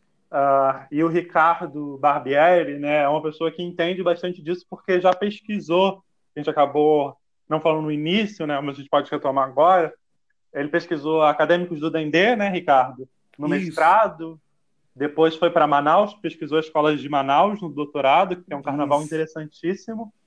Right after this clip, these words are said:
Speaker 1: Se você não conhece o Sambódromo de Manaus, eu recomendo que você jogue no Google agora, ou você
Speaker 2: É.
Speaker 1: pode correr lá pro Twitter do Carnavalize, que quando esse podcast for lá, a gente vai botar uma foto do Sambódromo de Manaus, que é um sambódromo interessantíssimo, tem uma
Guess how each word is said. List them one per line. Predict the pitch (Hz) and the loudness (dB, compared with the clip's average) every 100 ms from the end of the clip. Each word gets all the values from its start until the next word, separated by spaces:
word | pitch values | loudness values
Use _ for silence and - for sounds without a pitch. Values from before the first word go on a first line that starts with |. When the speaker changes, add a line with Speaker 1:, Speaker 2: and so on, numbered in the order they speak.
| _ | _
Speaker 1:
Se | - | -2
você | 175 180 | -2 0
não | 190 226 | 2 2
conhece | 247 214 165 165 165 | 4 4 4 2 -2
o | |
Sambódromo | 156 170 151 156 170 160 156 | -8 -6 2 4 4 0 -8
de | 143 | -8
Manaus, | 151 139 135 135 127 - | -6 -2 0 -2 -8 -6
eu | 190 214 | -2 0
recomendo | 196 180 165 - | 0 -4 -6 -8
que | |
você | 156 151 156 | -10 -8 0
jogue | 160 151 | 0 0
no | 151 | -8
Google | 147 147 147 - | -6 -4 -4 0
agora, | 196 180 147 156 226 - _ _ _ _ _ | 0 2 4 4 2 -6 _ _ _ _ _
ou | 156 | -6
você | 156 170 | -4 -4
Speaker 2:
É. | |
Speaker 1:
pode | 165 165 - | 0 0 0
correr | 160 147 151 143 _ _ _ _ - | -6 -4 -6 -8 _ _ _ _ -4
lá | 156 175 | 2 2
pro | 180 180 | 2 -4
Twitter | 180 170 175 160 | -2 -4 -6 -10
do | 151 | -10
Carnavalize, | 147 151 143 143 160 185 175 | -6 -4 -2 -2 -2 -4 -8
que | |
quando | 151 151 | -6 -8
esse | - | -4
podcast | 156 - 151 - | -6 -4 -6 -4
for | 143 | 0
lá, | 135 - 147 | 0 0 -8
a | |
gente | 151 156 | -8 0
vai | 170 | 0
botar | 180 165 | 2 -2
uma | 151 | 0
foto | 156 151 | -2 -2
do | _ _ | _ _
Sambódromo | 151 135 139 139 139 | -10 0 0 0 -8
de | 131 | -8
Manaus, | 135 135 147 - | -4 -2 -2 -4
que | |
é | |
um | 143 | -12
sambódromo | 143 139 139 143 143 - | -6 0 0 0 -12 -10
interessantíssimo, | 208 208 185 180 151 151 170 196 147 - | -6 -2 -2 0 -4 -2 -4 -6 -12 -4
tem | 147 147 | -4 -2
uma | 147 135 | -4 -4